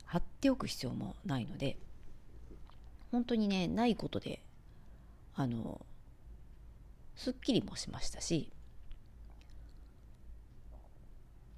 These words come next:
本当に生活に支障がないので、えー、ないことにも忘れていたぐらいのないことがスタンダードになっているなっていうのを、改めて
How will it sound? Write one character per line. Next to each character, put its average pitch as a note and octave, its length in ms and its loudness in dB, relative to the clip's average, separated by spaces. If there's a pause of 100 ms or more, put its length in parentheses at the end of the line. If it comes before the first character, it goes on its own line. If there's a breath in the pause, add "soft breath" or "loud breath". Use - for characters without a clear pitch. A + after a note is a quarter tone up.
(1500)
本 B3 100 4
当 B3 100 12
に G#3 120 10
生 G#3 180 12
活 F#3 240 6
に F3 140 8
支 - 160 0
障 D#3 260 8
が D3+ 80 6
な C#3 100 4
い A#2 60 2
の - 140 -6
で、 - 200 -2 (560)
え - 40 0
ー、 B2+ 440 2 (440 loud breath)
な A#3 140 10
い C4+ 100 10
こ G3 120 4
と - 120 10
に A3 180 8 (880)
も B3+ 260 12
忘 G3 200 8
れ G3+ 80 6
て G3 100 8
い F3+ 80 8
た F3 160 8
ぐ E3+ 100 8
ら E3 120 10
い D3 100 8
の G#3 280 8 (280)
な F#3+ 140 10
い E3+ 60 8
こ C#3 120 6
と C#3 80 4
が D#3+ 100 8
ス - 80 2
タ C#3+ 100 2
ン C#3+ 100 2
ダ C#3 100 2
ー B2+ 60 2
ド D3+ 80 2
に G3 180 6 (140)
な C#3 100 4
っ - 20 2
て - 80 0
い G#3 60 0
る - 60 -2
な D#3 80 6
っ F3+ 40 4
て D#3+ 160 0
い C3+ 40 6
う - 20 4
の C#3 120 2
を、 D#3 140 4 (540 loud breath)
改 G3 260 6
め C3+ 80 4
て - 180 -6